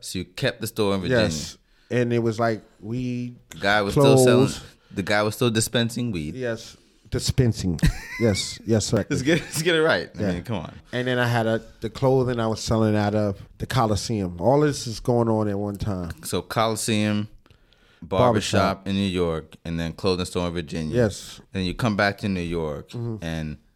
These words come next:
Speaker 1: how long were you there for before you then left to go?
Speaker 2: Back to Virginia.
Speaker 1: Ba-, oh, you went back to Virginia after that?
Speaker 2: Yeah, I went back.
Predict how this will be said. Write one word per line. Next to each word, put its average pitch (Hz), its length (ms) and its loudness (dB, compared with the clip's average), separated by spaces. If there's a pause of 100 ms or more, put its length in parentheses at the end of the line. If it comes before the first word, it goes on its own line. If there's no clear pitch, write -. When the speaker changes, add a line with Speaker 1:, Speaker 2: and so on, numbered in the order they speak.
(100)
Speaker 1:
how 101 200 0
long 101 260 2
were 95 60 0
you 87 180 -2
there 82 240 0
for 78 200 -6
before 82 260 -4
you 78 140 -2
then 78 240 -4
left 80 240 -4
to 78 80 -6
go? 80 400 -4 (240)
Speaker 2:
Back 127 220 -6
to 123 80 -12
Virginia. 95 500 -14
Speaker 1:
Ba-, 85 140 0 (260)
oh, 98 60 2
you 107 80 4
went 95 160 -2
back 98 240 0
to 104 60 -6
Virginia 92 300 0
after 80 240 -4
that? 76 220 -4
Speaker 2:
Yeah, 160 160 0
I 135 40 0
went 175 200 -4
back. 190 320 -6